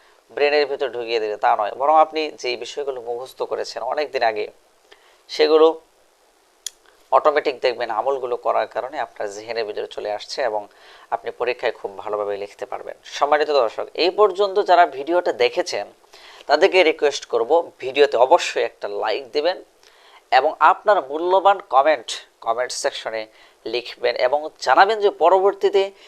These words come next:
কী বিষয়ে আলোচনা করতে পারি। আর আজকের ভিডিওটি কেমন লেগেছে সেটাও আপনি কমেন্ট করবেন ইনশাআল্লাহ। তো ভালো থাকবেন, সুস্থ থাকবেন। যেহেতু আপনি একজন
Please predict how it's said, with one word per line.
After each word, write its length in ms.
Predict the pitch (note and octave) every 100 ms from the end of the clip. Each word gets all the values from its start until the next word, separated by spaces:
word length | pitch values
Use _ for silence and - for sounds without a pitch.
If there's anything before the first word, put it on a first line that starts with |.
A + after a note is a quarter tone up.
| _ _
কী 180 | - F4+
বিষয়ে 420 | F3 - F#3+ F#3+
আলোচনা 560 | E3 C#3 B2+ C3+ C3 B2+
করতে 300 | A2+ - A2+
পারি। 220 | G#2 -
আর 180 | B2+ C3
আজকের 560 | E3+ A3 - - A3+
ভিডিওটি 460 | F3 F#3 F#3+ F#3+ E3+
কেমন 360 | - B2+ D3 E3+
লেগেছে 360 | D#3+ B2 C#3+
সেটাও 380 | C#3 - C3 D3+
আপনি 380 | C#3 - F#3 E4 - - - _ -
কমেন্ট 400 | A#2+ A#2 A#2 -
করবেন 340 | - G#2 G#2
ইনশাআল্লাহ। 540 | G#2 - G#2 F#2 D2+ - _ _ _ _
তো 260 | - G#2+ G#2+ _ _ _ _ G#2
ভালো 220 | G2 G#2+ G#2+
থাকবেন, 460 | A2+ G#2 A#2+ B2+ -
সুস্থ 360 | - C3+ -
থাকবেন। 460 | B2+ B2+ A#2+ C3 C3+ - _ - - - -
যেহেতু 420 | A#2 C3 D#3+ E3
আপনি 220 | D#3 D3+
একজন 240 | D3+ D#3+